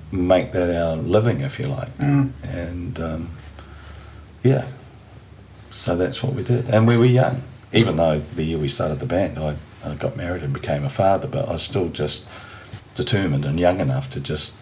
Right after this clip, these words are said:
Speaker 1: to, well, let's just do it, you know.
Speaker 2: Mm,
Speaker 1: Let's
Speaker 2: mm.
Speaker 1: start the only way to do it is to do it.
Speaker 2: And we've, you know, it's only, in terms of from Hello Sailor becoming a, a,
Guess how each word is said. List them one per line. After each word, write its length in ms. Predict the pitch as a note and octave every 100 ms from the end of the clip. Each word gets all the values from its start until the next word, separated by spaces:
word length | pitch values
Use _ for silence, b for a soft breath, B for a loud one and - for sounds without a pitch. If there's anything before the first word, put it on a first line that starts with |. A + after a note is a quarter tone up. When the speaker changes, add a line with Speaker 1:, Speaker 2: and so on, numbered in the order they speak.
| - B B B B B B - - -
Speaker 1:
to, 100 | -
well, 240 | G2+ F2
let's 200 | - -
just 420 | - - - - - -
do 160 | A#2 -
it, 140 | -
you 60 | A2
know. 80 |
Speaker 2:
Mm, 360 | C#3 C#3 C3 C3
Speaker 1:
Let's 120 | C3+
Speaker 2:
mm. 240 | B2+ - -
Speaker 1:
start 360 | - F2 - - - - - - -
the 60 | G#2
only 140 | F#2
way 160 | F2+ E2+
to 100 | C#2+
do 240 | A2 F#2
it 80 | E2+
is 180 | E2+ -
to 280 | - D#2 D#2 - - -
do 160 | A2+
it. 240 | - - - B B B B B B
Speaker 2:
And 220 | E3 E3
we've, 300 | E3+ D#3 - -
you 100 | F3+
know, 140 | D3+ C#3
it's 120 | F3+
only, 580 | F3+ E3+ D3+ C#3+ C#3 - B B B B
in 120 | D#3+
terms 340 | B2+ E3+ D#3 C#3
of 160 | C3+ B2+ - B B B B B
from 160 | - D#3
Hello 220 | D#3 D3
Sailor 480 | - C#3 C3 B2+ - -
becoming 400 | C#3 D#3+ C#3+ B2+
a, 40 |
a, 280 | B2 C3+ -